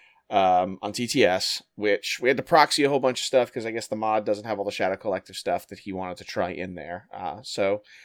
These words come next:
we made some, uh, some arrangements, and he brought a rebel list with a couple of, with a Pike Capo and then two, two Pike squads, uh, two Vets and two Mark twos,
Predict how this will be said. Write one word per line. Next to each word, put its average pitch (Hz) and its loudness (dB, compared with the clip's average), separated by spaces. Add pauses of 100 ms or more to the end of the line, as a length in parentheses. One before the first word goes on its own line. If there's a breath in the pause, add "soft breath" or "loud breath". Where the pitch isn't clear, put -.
(280 soft breath)
we 143 0
made 139 2
some, 113 -2
uh, 110 0
some - -4
arrangements, 117 -2 (880)
and 107 -6
he 151 -8
brought 135 4
a 123 6
rebel 123 0
list 117 0
with 101 0
a 98 0
couple 113 -4
of, 104 0
with 98 -6
a 90 -2
Pike - -4
Capo 98 2
and 95 -6
then 87 -12
two, 85 -8
two - -10
Pike 71 -8
squads, - -8 (560 soft breath)
uh, 87 -2
two 139 0
Vets 113 4 (120)
and 87 -4
two 120 -8
Mark 92 -2
twos, 107 -4